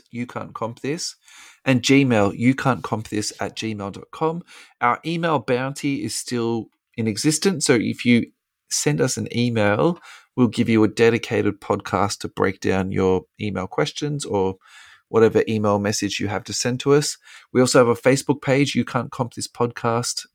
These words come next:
And just again, thank you so much for your support.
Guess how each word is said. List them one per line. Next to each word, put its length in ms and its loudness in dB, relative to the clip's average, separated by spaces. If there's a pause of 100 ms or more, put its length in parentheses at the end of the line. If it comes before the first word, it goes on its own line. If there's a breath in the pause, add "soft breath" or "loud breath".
And 360 -2 (240)
just 220 0
again, 300 2
thank 220 -2
you 60 -6
so 160 -4
much 200 -2
for 80 -6
your 80 -2
support. 520 0